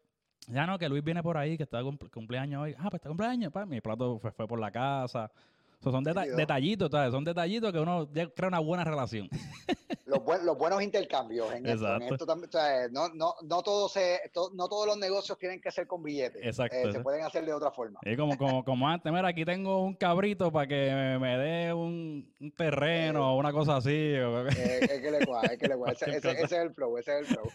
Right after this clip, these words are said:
Speaker 1: <laughs> Mira, eh, ori-, ori-, al principio hablaste que como que algo que hacía diferen-, la, la diferencia en Banda Blanca era lo del fuego. Tú dices, "Ah,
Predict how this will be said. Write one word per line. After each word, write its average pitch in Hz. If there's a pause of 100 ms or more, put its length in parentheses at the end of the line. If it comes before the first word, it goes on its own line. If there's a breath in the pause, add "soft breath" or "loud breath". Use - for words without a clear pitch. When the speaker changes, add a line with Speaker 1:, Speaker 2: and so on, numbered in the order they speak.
Speaker 1:
<laughs> -
Mira, 131
eh, 117
ori-, 127
ori-, 131
al 123
principio 139
hablaste 156 (100)
que 113
como 117
que 110
algo 120
que 143
hacía 147
diferen-, 135
la, 113
la 110
diferencia 123
en 127
Banda 127
Blanca 131
era 123
lo 123
del 104
fuego. 113
Tú 101
dices, 110
"Ah, 135